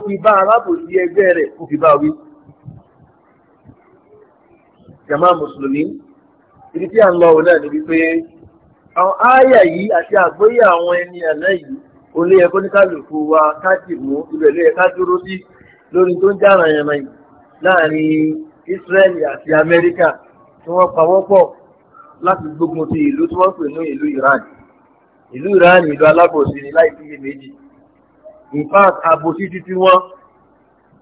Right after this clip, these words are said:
ó, bá a bá wò ó dáadáa, ká fojú inú wò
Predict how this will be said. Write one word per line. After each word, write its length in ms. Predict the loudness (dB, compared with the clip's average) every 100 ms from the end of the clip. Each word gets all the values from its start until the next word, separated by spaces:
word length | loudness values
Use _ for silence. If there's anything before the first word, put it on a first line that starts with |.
| 0
ó, 100 | 4 6 8 8 8 6 4 2
bá 140 | 0
a 80 | 2
bá 120 | 4 2
wò 160 | 0 0
ó 120 | 0
dáadáa, 640 | 4 6 6 4 4 4
ká 140 | 4 0
fojú 280 | 0 -4 -4
inú 200 | -8 -6 -6
wò 200 | -4